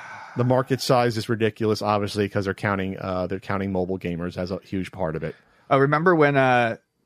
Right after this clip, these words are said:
Speaker 2: they did the Crayola event and he immediately started talking about how, "Hey, we're working on a partnership with Crayola," after they did the event. And then, like, immediately it was, like, taken off of something.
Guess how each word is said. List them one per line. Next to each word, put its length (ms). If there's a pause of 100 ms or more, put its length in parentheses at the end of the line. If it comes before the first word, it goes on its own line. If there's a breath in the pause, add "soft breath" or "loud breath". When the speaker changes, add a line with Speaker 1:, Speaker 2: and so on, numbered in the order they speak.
(100)
Speaker 2:
they 160
did 160
the 60
Crayola 520
event 320
and 120
he 140
immediately 440
started 380
talking 360
about 320
how, 260
"Hey, 180
we're 120
working 280
on 80
a 60
partnership 520
with 160
Crayola," 720
after 340
they 140
did 140
the 160
event. 300
And 160
then, 200
like, 180
immediately 720
it 60
was, 120
like, 160
taken 380
off 320
of 120
something. 520